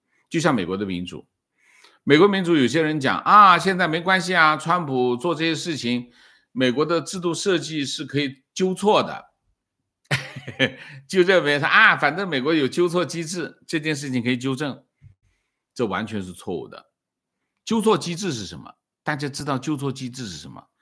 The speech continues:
纠错机制就是我们每个人要站出来，这才纠错机制。你每个人都不站出来，等它自动纠错，所有的制度，如果人不在后面推动，它是不会纠错的。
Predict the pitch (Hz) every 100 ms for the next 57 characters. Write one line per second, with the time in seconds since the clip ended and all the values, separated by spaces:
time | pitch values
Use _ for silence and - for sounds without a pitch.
0 | _ _ _ - 254 247 214 220 220 196
1 | 180 127 156 202 120 143 185 180 226 180
2 | 117 101 78 67 - _ _ _ _ _
3 | _ _ _ _ - 156 165 135 175 165
4 | 165 156 156 147 139 95 - 143 175 160
5 | 139 202 208 190 202 226 175 135 135 135
6 | 123 143 165 240 202 175 143 156 151 127
7 | - _ _ _ _ _ _ _ - -
8 | 277 196 165 190 170 160 117 - - 143
9 | 240 226 151 123 139 190 220 214 190 165
10 | 190 156 151 196 185 - - - 156 143
11 | 123 175 196 135 131 147 101 - -